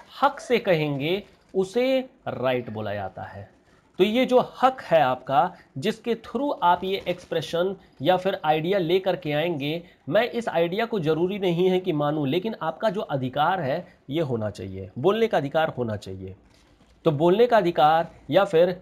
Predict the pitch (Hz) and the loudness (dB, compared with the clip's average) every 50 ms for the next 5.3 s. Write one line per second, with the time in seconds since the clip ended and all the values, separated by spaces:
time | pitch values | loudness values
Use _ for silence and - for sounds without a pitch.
0 | - 127 127 165 170 175 208 214 196 151 151 147 - 156 147 143 147 147 151 151 | -8 -4 0 0 0 0 0 0 2 2 2 0 -2 -2 -2 0 0 -2 -2 -4
1 | 147 - _ _ _ - - 156 170 180 185 220 226 202 151 143 143 143 139 135 | -6 -12 _ _ _ -10 -4 0 0 2 2 2 0 0 -2 -2 -2 -2 -2 -2
2 | - 131 127 123 135 139 135 - - - - 185 175 - - 240 220 202 208 196 | -2 -4 -4 -4 -4 -6 -8 -10 -10 -4 -2 -2 0 0 0 -2 0 0 0 0
3 | 196 190 165 143 143 156 165 - 196 196 156 139 143 - 180 185 185 170 - 156 | 0 0 0 0 0 -2 -2 -2 -2 -2 -2 -2 -4 0 0 0 0 0 -2 -2
4 | 143 160 170 156 131 143 147 131 98 - - - - - - - 147 196 196 262 | -2 -2 -2 0 4 4 4 4 4 0 -8 -18 -20 -14 -4 0 2 2 2 2
5 | 262 240 - 240 254 - | -2 0 0 -2 -2 -2